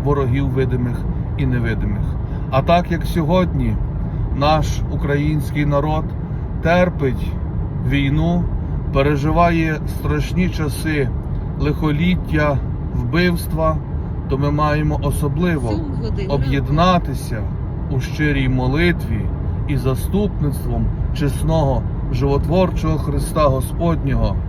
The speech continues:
Speaker 1: перемагати тих ворогів, які сьогодні йдуть на нас. Нехай Господь благословить нас всіх своїм милосердям і благодаттю. Слава Ісусу Христу!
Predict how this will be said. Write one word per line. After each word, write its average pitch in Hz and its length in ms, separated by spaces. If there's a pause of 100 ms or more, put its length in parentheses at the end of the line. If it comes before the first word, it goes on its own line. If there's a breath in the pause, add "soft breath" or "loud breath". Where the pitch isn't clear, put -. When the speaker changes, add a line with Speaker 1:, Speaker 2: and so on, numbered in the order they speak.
(800)
Speaker 1:
перемагати 139 840 (360)
тих 180 260
ворогів, 151 440
які 131 220
сьогодні 123 420
йдуть 117 320
на 110 100
нас. 101 380 (500 loud breath)
Нехай 156 340
Господь 147 640 (280)
благословить 139 800
нас 143 400 (400)
всіх 135 360 (480)
своїм 135 520 (1080)
милосердям 160 880 (320)
і 139 60
благодаттю. 120 800 (1000)
Слава 151 460
Ісусу 139 460
Христу! 120 500